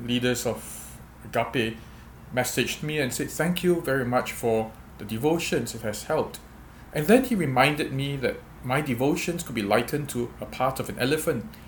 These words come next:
that what I saw and what I shared could have been the trunk, could have been the leg. But what another person believed in could be the tail. We're all talking about the same elephant, but we see things differently.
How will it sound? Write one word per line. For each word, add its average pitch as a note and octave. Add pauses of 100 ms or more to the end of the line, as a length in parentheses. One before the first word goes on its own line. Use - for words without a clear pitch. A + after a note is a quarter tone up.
(240)
that D3
what -
I C#3+
saw D3
and C#3
what C3+
I G#2
shared C3+ (360)
could C#3
have B2+
been A#2
the G#2+
trunk, E3+ (600)
could A#2+
have G#2+
been A2+ (240)
the G2+
leg. D3+ (720)
But D3+
what A3
another E3
person E3
believed B2+
in B2
could -
be A#2
the G#2
tail. C3+ (480)
We're -
all F#3+
talking C#3+
about B2
the -
same C3
elephant, B2 (580)
but B2
we A#2
see C#3
things B2+ (180)
differently. A2